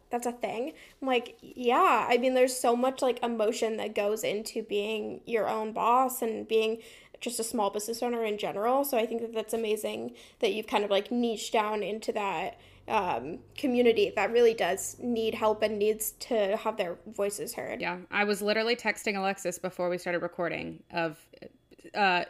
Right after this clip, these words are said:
Speaker 2: the anxiety I was having about clients and
Speaker 1: <laughs>
Speaker 2: my
Speaker 1: Yeah.
Speaker 2: business and things like that. So I definitely think it's super amazing. Um, how did you kind of get into that niche? Kind of what was the,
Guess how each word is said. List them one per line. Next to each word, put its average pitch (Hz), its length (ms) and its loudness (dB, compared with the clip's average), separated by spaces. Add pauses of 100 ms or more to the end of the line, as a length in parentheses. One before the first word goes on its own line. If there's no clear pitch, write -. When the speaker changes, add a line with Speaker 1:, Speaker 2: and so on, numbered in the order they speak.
(100)
Speaker 2:
the 196 240 2
anxiety 190 460 4
I 165 40 2
was 170 120 -2
having 170 360 2
about 170 380 0 (220)
clients 190 520 4
and 196 300 2
Speaker 1:
<laughs> - 40 12 (280)
Speaker 2:
my 311 200 12
Speaker 1:
Yeah. - 20 8
Speaker 2:
business 214 420 8
and 185 140 -2
things 180 200 0
like 175 200 2
that. 175 240 0
So 180 80 0
I 175 80 2
definitely 190 260 -2
think 170 160 -2
it's 165 160 -4
super 175 280 0
amazing. 170 540 2
Um, 185 200 2
how 202 160 2
did 302 140 4
you 392 80 4
kind 330 240 2
of 202 220 4 (140)
get 180 180 0
into 180 200 -4
that 170 180 -2
niche? 165 380 -4
Kind 185 120 -4
of 175 80 -2
what 180 140 0
was 208 160 -4
the, 170 360 2